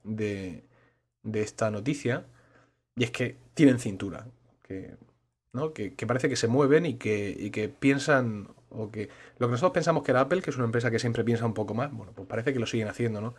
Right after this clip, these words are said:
Porque han cambiado el sistema de contabilidad de estos dos productos, pues para no tener que, que andar cobrándonos cincuenta céntimos por cada cosita que nos mandan, para no vulnerar las estrictas leyes contables americanas,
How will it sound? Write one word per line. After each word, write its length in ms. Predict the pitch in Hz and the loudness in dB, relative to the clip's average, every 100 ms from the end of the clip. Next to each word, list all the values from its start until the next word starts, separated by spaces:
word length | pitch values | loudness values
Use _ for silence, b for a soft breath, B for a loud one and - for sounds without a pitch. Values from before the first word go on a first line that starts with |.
| B B B | B B B
Porque 200 | - 110 | -6 -2
han 60 | 123 | 2
cambiado 440 | 139 131 127 127 | 2 4 4 4
el 80 | 123 | 2
sistema 300 | 120 120 120 | -2 -2 0
de 40 | |
contabilidad 460 | 113 117 113 110 117 | 2 2 2 2 0
de 40 | 120 | 0
estos 120 | 127 | -2
dos 140 | 117 | -2
productos, 500 | 117 117 123 - 135 - | 0 0 -2 -4 -6 -6
pues 120 | 120 | -6
para 140 | 104 | -4
no 140 | 104 104 | -4 -6
tener 320 | 110 110 110 | -4 -4 -6
que, 340 | - 104 95 - _ _ _ _ | -6 -8 -8 -16 _ _ _ _
que 100 | - | -8
andar 260 | 107 117 117 | 0 0 2
cobrándonos 600 | 117 117 123 120 117 113 | 2 4 4 2 0 -2
cincuenta 560 | - 117 110 127 123 120 | -4 -4 0 0 0 -2
céntimos 440 | 131 117 110 110 | -2 -4 -4 -4
por 180 | - 104 | -4 -2
cada 220 | 110 107 | 0 0
cosita 280 | 104 110 107 | -2 -2 -2
que 100 | 107 | 0
nos 100 | 110 | 0
mandan, 440 | 127 127 127 139 B B B B B | 0 0 -2 -6 B B B B B
para 260 | - 101 101 | -8 -6 -2
no 140 | 107 | 0
vulnerar 320 | 110 110 107 110 | 0 0 0 -2
las 180 | 110 | -2
estrictas 360 | 98 - - 107 | -6 -8 -4 -2
leyes 220 | 107 107 | 0 -2
contables 420 | - 104 107 104 | -4 -4 -2 -2
americanas, 580 | 107 107 110 139 139 160 | -4 -4 0 0 0 -2